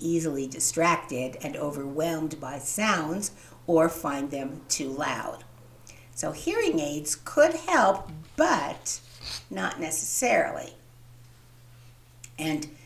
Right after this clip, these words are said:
the quote is, is, is finished here. "The temporal lobe of your brain is a pair of areas on your brain's left and right sides. These areas, which are inside your skull, near your temples and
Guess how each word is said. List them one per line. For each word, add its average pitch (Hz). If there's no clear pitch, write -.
the 160
quote 170
is, 139
is, 135
is -
finished 180
here. 147
"The 196
temporal 339
lobe 165
of 156
your 151
brain 147
is 165
a -
pair 294
of 254
areas 139
on 180
your 202
brain's 165
left 151
and 139
right 127
sides. -
These 233
areas, 151
which 139
are 147
inside 202
your 208
skull, 156
near 143
your 180
temples 160
and 185